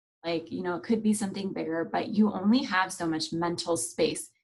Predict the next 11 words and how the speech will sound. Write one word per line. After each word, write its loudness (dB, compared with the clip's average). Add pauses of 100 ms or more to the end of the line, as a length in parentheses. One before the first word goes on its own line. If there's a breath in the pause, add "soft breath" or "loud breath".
(300)
and 2
you 0
only 8
have 12
so 6
many 10
different 8
directions 6
that 4
you 4
can 6